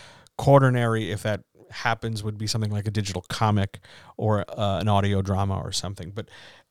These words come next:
by the time you get out to those other levels of access, you are reducing the size of your audience, and as a publisher, reducing how important they are to you, because those things cost money. It costs money to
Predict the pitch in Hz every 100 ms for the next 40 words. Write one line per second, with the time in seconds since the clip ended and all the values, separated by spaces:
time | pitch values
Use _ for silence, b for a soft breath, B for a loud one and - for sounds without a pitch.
0 | _ - 175 147 139 135 - 160 170 165
1 | 160 156 151 - 120 131 123 - 139 123
2 | 117 110 147 127 120 117 113 110 113 104
3 | 107 - 110 104 101 - _ _ _ _
4 | _ 120 120 - - 90 76 - - -
5 | B B B 123 123 120 117 110 107 117
6 | 127 135 120 107 117 110 104 104 92 104
7 | 98 101 - 113 110 104 104 104 - 247
8 | 226 - 135 123 147 151 151 131 135 117
9 | - 127 117 113 107 107 101 170 170 139
10 | 120 139 123 B B B B - 185 -
11 | 214 175 - 180 151 - 135 143 110 65
12 | 92 _ _ _ _ B B - 160 -
13 | 190 - - 156 165 151 120 113 135 120